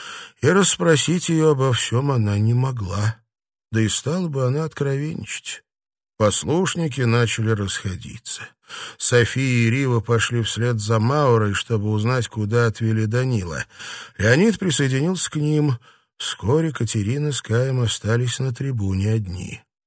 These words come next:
"Разве Клариса здесь тоже против своей воли?" спросила девушка. "Не знаю",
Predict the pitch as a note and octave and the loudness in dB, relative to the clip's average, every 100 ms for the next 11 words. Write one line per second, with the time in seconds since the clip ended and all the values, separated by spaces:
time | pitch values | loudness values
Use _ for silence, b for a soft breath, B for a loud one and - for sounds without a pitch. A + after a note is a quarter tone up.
0 | _ _ _ _ _ - B2+ A2+ A2 A#2+ | _ _ _ _ _ 2 4 4 2 2
1 | A2+ A#2+ A2+ A#2 G#2+ G#2+ - G#2+ B2 G#2+ | 2 2 0 0 0 -2 -2 0 0 0
2 | G#2+ A2+ - A2+ A2 G2+ B2+ F3+ F3+ B | -2 -2 -2 2 2 2 0 0 -4 B
3 | B - - A#2 G2+ F2 E2 F2 F2 - | B -10 -2 0 0 -4 -8 -6 -8 -8
4 | - A#2 - _ _ - F2+ G2+ G#2+ C3+ | -10 -14 -14 _ _ -8 -2 0 0 2
5 | A#2+ A2+ B2 | 4 4 2